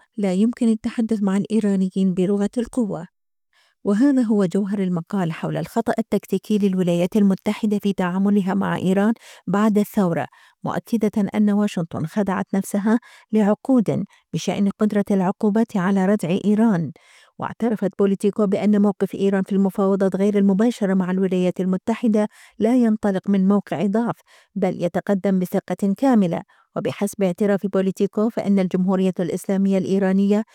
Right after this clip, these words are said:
كانت منذ الحرب المفروضة وحتى الآن أكثر مرونة بكثير مما توقعها أعداؤها. ومن أمثلة ذلك الاتفاق النووي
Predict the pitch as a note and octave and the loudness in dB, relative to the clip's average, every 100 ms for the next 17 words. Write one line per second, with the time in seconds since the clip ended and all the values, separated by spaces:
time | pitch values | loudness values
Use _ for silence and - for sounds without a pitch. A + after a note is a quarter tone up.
0 | - _ - G3+ F#3+ F#3 F#3 F3 F3 C4 | -20 _ -2 0 0 0 0 0 -2 -4
1 | A#3+ G#3 F#3 E3+ G#3 G3 F#3 F#3 F3+ - | 0 0 0 0 -2 -2 -2 -2 -4 -4
2 | A#3+ - F#3 - G#3 G#3+ A#3+ A#3+ - - | -8 -4 -4 -2 -2 0 0 -2 -8 -20
3 | _ C4 - A#3 A3 G3 G3 B3 G3 - | _ -8 -2 0 2 2 2 2 2 0
4 | E3+ E3+ E3+ E3+ G#3 F#3+ F#3+ F#3+ F3+ F3+ | -2 -2 -4 -2 0 2 2 2 0 0
5 | F3 - F#3 F3+ F3 F3 A#2 G3 A#3 B3 | -2 -2 -2 0 0 -2 -2 0 0 0
6 | E3+ D#3+ D3 - _ _ _ _ G#3 A#3 | -2 -6 -8 -16 _ _ _ _ 0 4
7 | B3 A#3 - _ G#3+ G#3 - C#4+ C#4 - | 4 2 -2 _ 0 0 0 -2 -2 -2
8 | A3 A#3+ G3+ E3+ - _ _ - F#3+ - | 0 2 2 -2 -6 _ _ -6 -4 -2
9 | F#3+ F#3+ - G#3+ G#3 G#3 G3 F#3 F3+ F#3 | -4 -4 -2 -2 0 0 0 0 0 0
10 | G3+ A3+ A#3+ | 2 2 0